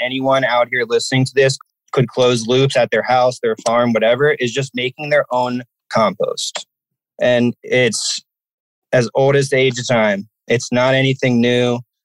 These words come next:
but it's a slept on way to take your waste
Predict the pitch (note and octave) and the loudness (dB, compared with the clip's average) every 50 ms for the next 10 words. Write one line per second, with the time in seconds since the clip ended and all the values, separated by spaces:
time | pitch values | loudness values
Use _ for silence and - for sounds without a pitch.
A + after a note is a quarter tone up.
0 | _ - A2+ B2 B2+ B2 - A#2 A#2+ A2 - A#2+ A2 - - - - C3 C3+ C#3+ | _ -6 0 2 2 2 2 0 -2 -4 -2 -4 -4 -4 -4 -2 0 0 2 0
1 | C#3 - C#3 C3+ C3 C3 B2+ B2+ B2+ B2 B2 B2 B2 A#2+ _ _ _ _ _ _ | 0 0 0 2 2 2 2 2 2 0 -2 -4 -6 -10 _ _ _ _ _ _
2 | _ _ - B2+ B2+ B2+ B2 C3 C3 - C3 A#2+ A2 - - D3+ C#3+ C3+ - - | _ _ -2 2 2 2 2 2 0 0 -2 -2 -2 0 0 0 0 0 0 0
3 | C#3 C3+ A#2+ A2 A#2+ A#2+ C3 D3 E3 - - - - | 0 2 2 2 2 2 2 2 0 -2 -8 -14 -8